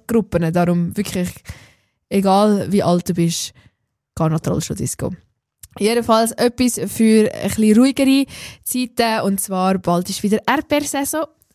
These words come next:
wo man feine Erdbeergonfi kann machen oder Erdbeerküchli.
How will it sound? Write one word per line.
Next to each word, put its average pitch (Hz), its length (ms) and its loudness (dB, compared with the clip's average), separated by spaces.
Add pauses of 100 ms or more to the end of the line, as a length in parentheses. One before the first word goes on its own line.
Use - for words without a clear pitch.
(120)
wo 202 220 0
man 196 220 2
feine 202 420 0
Erdbeergonfi 220 1000 0
kann 196 180 2
machen 180 320 0
oder 180 260 -4
Erdbeerküchli. 180 840 -2